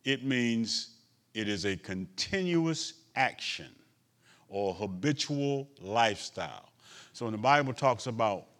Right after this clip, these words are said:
walk in the Spirit, it means to live in the Spirit. It means that we do this all the time. One translation says,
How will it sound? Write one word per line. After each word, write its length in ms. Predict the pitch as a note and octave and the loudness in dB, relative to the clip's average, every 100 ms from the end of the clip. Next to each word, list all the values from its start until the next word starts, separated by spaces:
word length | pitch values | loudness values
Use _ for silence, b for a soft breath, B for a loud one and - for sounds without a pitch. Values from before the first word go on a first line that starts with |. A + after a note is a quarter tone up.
| _ | _
walk 420 | F2+ A#2 C#3 - | 2 6 6 4
in 120 | A2 | -4
the 80 | F2+ | -4
Spirit, 520 | - - E2+ D#2 D#2+ _ b b | -8 -8 -6 -6 -8 _ b b
it 140 | A#2+ | -2
means 280 | B2+ A#2+ - | 0 2 0
to 140 | - F#2 | -2 -2
live 600 | F#2 A2 C#3 G2+ D#2+ D2 - - | 2 6 8 8 4 -4 -20 -8
in 160 | F#2 E2+ | -6 -6
the 100 | D#2 | -6
Spirit. 540 | - - D2+ D#2 D#2+ _ b b b | -8 -4 -6 -6 -12 _ b b b
It 180 | C3 C3+ | -2 4
means 320 | C3 A#2 G2+ | 6 6 6
that 320 | G#2 G2 - b b - | 4 4 0 b b -4
we 200 | A#2 A#2 | 0 2
do 280 | A#2 C#3+ B2 | 4 4 4
this 580 | G#2+ G#2 G2 - - _ - | 4 4 2 -4 -8 _ 6
all 340 | B2 A#2+ G#2+ | 8 8 6
the 140 | F#2 | 0
time. 560 | F2+ C3 B2 F#2+ E2+ F2 b b F#2+ | -2 2 2 2 -2 -8 b b -4
One 280 | B2 E3+ | 2 2
translation 760 | D3 C#3+ A#2 G#2+ A2 G#2 - G2+ | 2 2 2 2 0 0 -2 -6
says, 560 | - G2+ F2+ F2+ F#2 | 0 2 2 0 -2